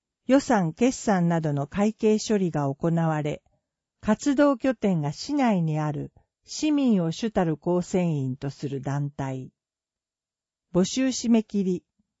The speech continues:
六月二十六日金曜。申請前の相談や運営委員会での事業説明が必要です。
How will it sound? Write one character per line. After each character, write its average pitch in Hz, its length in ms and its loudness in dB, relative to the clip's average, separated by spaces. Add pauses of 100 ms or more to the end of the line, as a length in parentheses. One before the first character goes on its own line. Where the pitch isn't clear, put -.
(320)
六 226 260 2
月 254 300 2
二 247 180 6
十 175 280 2
六 147 280 -2
日 160 380 -2
金 220 380 6
曜。 170 360 0 (1080)
申 277 360 4
請 262 280 4
前 240 300 4
の 156 120 0
相 175 320 0
談 170 320 0
や 160 280 -4 (240)
運 262 340 6
営 269 180 6
委 262 40 4
員 262 300 4
会 156 240 0
で 147 120 0
の 139 160 0
事 165 140 -2
業 226 240 4
説 214 360 -2
明 147 200 0
が 131 100 -4
必 - 320 -8
要 156 200 2
で 147 160 -4
す。 - 300 -16